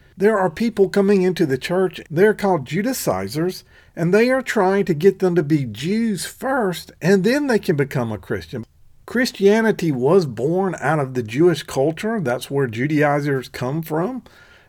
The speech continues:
But these Jews are trying to tell now the Gentiles that are being saved that they have to become a Jew so that they can really be saved.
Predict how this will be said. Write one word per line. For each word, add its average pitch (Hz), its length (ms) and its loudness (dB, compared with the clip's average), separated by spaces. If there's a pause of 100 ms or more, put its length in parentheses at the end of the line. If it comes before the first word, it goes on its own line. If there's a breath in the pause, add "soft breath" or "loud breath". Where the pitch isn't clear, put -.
But - 140 -4
these 170 280 0
Jews 226 460 -2
are 160 100 0
trying 185 380 2
to 165 80 2
tell 170 580 0
now 196 440 2
the 151 180 0
Gentiles 131 880 0
that 139 280 -2 (120)
are 143 300 0
being 135 340 0
saved 135 480 -4 (320 loud breath)
that 151 160 -2
they 185 180 6
have 185 200 2
to 170 80 0
become 151 320 -2
a 127 80 -2
Jew 170 640 -4 (220 soft breath)
so 170 200 2
that 180 180 6
they 175 160 4
can 165 480 -2
really 214 380 2
be 240 320 -4
saved. 92 420 -6